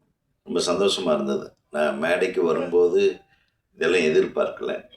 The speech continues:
நீங்க செய்து வருகிற சிறப்பான சில விஷயங்கள், அ, பொதுநல நோக்கோடு மக்கள் தொண்டாற்றி கொண்டிருக்கும் உங்களுக்கு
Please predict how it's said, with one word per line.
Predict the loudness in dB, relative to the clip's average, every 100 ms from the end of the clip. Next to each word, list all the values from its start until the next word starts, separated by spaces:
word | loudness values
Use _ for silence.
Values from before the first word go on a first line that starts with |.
| -20 _ _ _ _ _ _ _ _ _ _
நீங்க | -8 -2 2 2
செய்து | 0 -2 0 2
வருகிற | 2 0 -2 -2 -2 -6 -8 -16 _ -16
சிறப்பான | -10 -8 -6 -4 -2 -4
சில | -6 -8
விஷயங்கள், | -8 -6 -6 -6 -10 -14 _ _ -14
அ, | -12 -12 -14 -18 -20 -20 _ _ -8
பொதுநல | -6 -2 -4 -4
நோக்கோடு | -6 -6 -4 -4 -6 -10 -20 -20 -20 -18 -14
மக்கள் | -10 -6 -6
தொண்டாற்றி | -6 -6 -6 -6 -8
கொண்டிருக்கும் | -18 -18 -18 -20 -16 -8
உங்களுக்கு | -2 2 2 0 -6